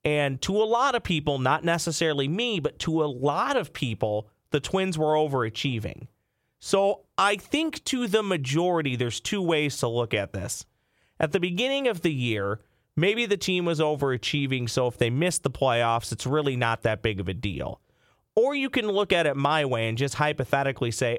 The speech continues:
"Okay, maybe they were overachieving." I don't believe that. I think this is actually a pretty good team. But I look at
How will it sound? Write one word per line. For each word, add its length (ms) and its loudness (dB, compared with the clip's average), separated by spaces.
"Okay, 560 0
maybe 260 0
they 140 2
were 280 2
overachieving." 680 -2
I 140 0
don't 180 -2
believe 360 -2
that. 180 0
I 80 0
think 180 -4
this 140 -2
is 100 -2
actually 360 -2
a 40 -6
pretty 240 -4
good 220 -4
team. 400 -2
But 120 4
I 160 4
look 300 -2
at 220 -2